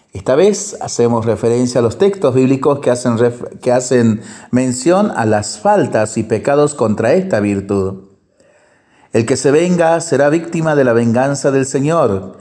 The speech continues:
que le pedirá cuenta de sus pecados", nos lo recuerda el libro del Eclesiástico, capítulo veintiocho, versículo uno. "Quien aborrece a su hermano es homicida,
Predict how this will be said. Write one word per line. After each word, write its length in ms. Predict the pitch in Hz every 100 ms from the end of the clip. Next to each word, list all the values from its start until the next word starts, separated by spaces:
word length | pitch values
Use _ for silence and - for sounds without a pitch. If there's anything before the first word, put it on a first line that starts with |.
| _ _ -
que 100 | 110
le 120 | 104
pedirá 440 | 107 104 110 123
cuenta 340 | 143 170 180 180
de 100 | 156
sus 200 | 175 -
pecados", 640 | 151 175 160 104 95 - - - - _ _
nos 160 | 107 104
lo 80 |
recuerda 400 | 101 101 120 120
el 80 | 117
libro 220 | 120 117
del 120 | 113 107
Eclesiástico, 680 | 101 104 147 143 151 147 131
capítulo 480 | 117 - 120 120
veintiocho, 500 | 113 127 127 120 131
versículo 540 | 123 101 98 98 101 101
uno. 440 | 95 95 95 95 - _ _ _ _ _ _ _ _ -
"Quien 160 | 156
aborrece 420 | 190 196 190 196 185
a 60 |
su 100 | 175
hermano 400 | 170 180 180 170
es 180 | 151 147
homicida, 760 | 143 139 127 156 113 101 104